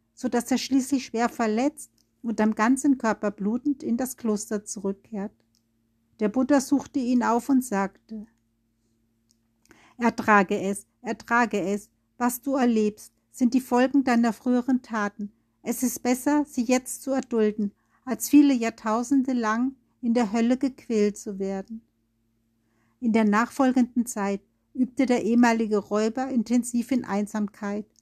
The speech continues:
und erlangte schließlich das hohe Glück der inneren Befreiung. Nach dieser Erfahrung machte er folgendes Gedicht: „Wer die Nachlässigkeit überwindet,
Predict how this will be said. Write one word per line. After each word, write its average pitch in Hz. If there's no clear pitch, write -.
und 240
erlangte 240
schließlich 240
das 226
hohe 277
Glück 247
der -
inneren 226
Befreiung. 208
Nach 233
dieser 277
Erfahrung 214
machte 247
er 240
folgendes 247
Gedicht: -
„Wer 240
die 247
Nachlässigkeit 247
überwindet, 233